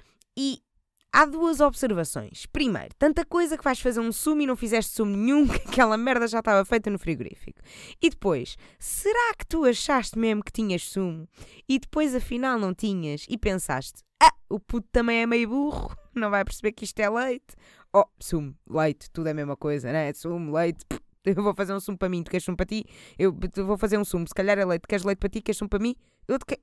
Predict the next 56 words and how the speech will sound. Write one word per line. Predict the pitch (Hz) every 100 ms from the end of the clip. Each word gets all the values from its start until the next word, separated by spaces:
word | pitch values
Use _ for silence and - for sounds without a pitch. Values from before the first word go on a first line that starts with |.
| -
queres | - 233
sumo | 247 233
para | 226
ti? | 277 - _
Se | -
calhar | - 233
é | 247
leite, | 220 185
queres | 214 214
leite | 220
para | 220
ti, | 254
queres | 247 240 202
sumo | - 226
para | 202
mim? | 160 - _ - - -
Pronto, | - 320 311 - -
e | 190 185 180 107
eu | 131
acho | 185 -
que | -
foi | 175
mais | 170
ou | 170
menos | 165 170
isto | 170 -
que |
aconteceu: | 175 165 170 151
que | -
ele | 156
achou | - 165
que |
era | 170 160
tudo | 165
a | 156
mesma | 160 160
coisa | - 160 165 - - - -
e | 175
pensou, | - 190 175 -
"Ah, | - -
o | -
puto | 196 -
também | 185 170
é | 165
meio | 160
burro, | 151 165 - -
ele | 170
não | 170
vai | 165 165
notar | 160 160
a | 156
diferença." | 156 - 139 - - - - - - - - _ _ _ _
Ah, | 240 254 233 208
muito | 196 185
engraçado. | 175 170 160 135 127 - -
Eu, | 147 160